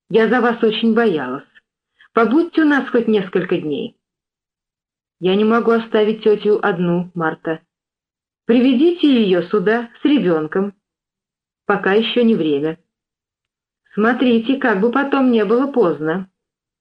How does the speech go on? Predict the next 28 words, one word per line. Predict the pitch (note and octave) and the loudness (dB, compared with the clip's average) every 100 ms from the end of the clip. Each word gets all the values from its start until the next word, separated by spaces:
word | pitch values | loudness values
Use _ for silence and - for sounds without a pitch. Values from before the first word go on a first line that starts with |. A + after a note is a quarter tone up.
| _ _ _ | _ _ _
Она | F#3+ G3 | -2 0
обернулась | G3 F3+ F3+ G3 F#3+ | 0 0 0 0 -2
ко | F#3+ F#3 | -2 -2
мне | F3+ F3 | -2 -4
с | |
приятной, | - F3+ F3 G#3 C4+ C#4+ | -4 -2 0 0 -2 0
ничего | C4 A3+ - G3 | 0 0 0 0
не | A3+ A#3+ | 2 0
означавшей | A3 G3 F#3 F3+ F3 F3 G#3 | 0 -2 -2 -4 -4 -4 -2
улыбкой, | G#3 E3 D3+ - C#3+ D3 - - - - | 0 -2 -4 -4 -4 -4 -10 -20 -20 -6
которой | F#3 G3 F#3+ | -2 0 0
обычно | F#3 G3 - G3 | 0 0 0 -2
одаривала | F#3+ G#3 G3+ F3 F#3 F#3 | 0 0 0 -2 -2 -2
вторых | F#3+ F#3 F#3+ | -2 0 -2
секретарей, | - F#3 F3+ F3+ F3 A#3 D4 - _ _ _ _ | -4 -4 -2 -2 0 0 -2 -6 _ _ _ _
и | A#3 C4+ B3 - | 0 2 0 -2
сказала: | - C4+ E3 - B3+ B3 - - - - - - _ _ _ | -4 -4 -4 -8 -10 -12 -16 -20 -20 -20 -20 -20 _ _ _
"Мы | G3+ C#4+ E4+ - | 0 2 2 0
совсем | D#4 - - F4 C4+ | -2 -2 0 0 0
заштатное | D4 - C#4 C4 B3 A#3+ | -2 -2 -2 0 0 0
посольство, | A3+ G#3+ A3+ B3 A#3+ - G#3 F3 - _ _ | 0 0 2 0 0 -4 -2 -4 -8 _ _
пока | D4 G3 A#3+ | -4 0 0
у | B3 | 2
нас | B3 A#3 | -2 0
нет | A3+ B3+ B3 | 0 0 0
своих | A#3 A3+ F#3 | 0 2 2
беженцев, | F#3 E3 D#3+ - E3+ | 0 0 -6 -8 -4
правда?" | F#3+ A#3+ C4 E3 | -2 -2 0 -4